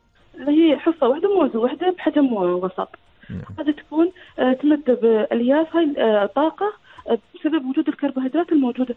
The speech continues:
Speaker 1: في، في، فيها، وفي نفس الوقت نسبة البوتاسيوم فيها، فهي هذا البوتاسيوم يساعد على تنشيط حتى القلب، بالتالي يحس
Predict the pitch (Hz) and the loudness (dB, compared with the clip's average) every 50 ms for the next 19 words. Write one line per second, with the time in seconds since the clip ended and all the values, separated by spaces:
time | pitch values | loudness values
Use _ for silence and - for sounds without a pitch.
0 | _ - 220 214 208 202 190 196 202 208 - - _ - - - - _ _ - | _ -2 0 0 0 0 -2 -4 -8 -10 -12 -14 _ -20 -20 -20 -20 _ _ -16
1 | - - 240 220 202 - - - - 294 311 294 302 320 311 320 302 320 330 - | -12 -10 -8 -8 -8 -8 -4 0 2 2 2 4 2 0 2 2 2 0 0 -2
2 | - 330 294 285 311 302 - - 262 247 240 247 247 - 294 - 285 - - 254 | -4 -6 -4 -4 -4 -4 -4 -6 -4 -4 -4 -4 -4 -6 -4 -6 -6 -6 -6 -6
3 | - - 294 294 294 277 247 233 - 277 254 233 - - 226 220 247 269 254 - | -2 -2 -2 -2 -2 -2 -4 -2 -2 -2 -2 -2 -2 -4 -4 -4 -4 -6 -6 -8
4 | - - - - - 277 277 285 247 254 254 - 294 285 285 - 285 254 - - | -16 -20 -10 -4 -2 -2 0 0 -2 -2 -2 -2 -2 -2 0 -2 -4 -4 -4 -6
5 | 262 262 262 269 262 226 220 247 254 - - 240 233 - - 302 - _ - 277 | -4 -4 -2 -2 -2 -2 -2 -4 -4 -4 -4 -4 -6 -6 -10 -14 -12 _ -10 -8
6 | - - 277 233 - - - 269 - _ - - _ _ _ - 233 _ - 277 | -4 -4 -4 -4 -2 -4 -6 -6 -6 _ -18 -20 _ _ _ -14 -12 _ -2 0
7 | 269 269 247 - - 247 | 0 0 0 -2 -6 -12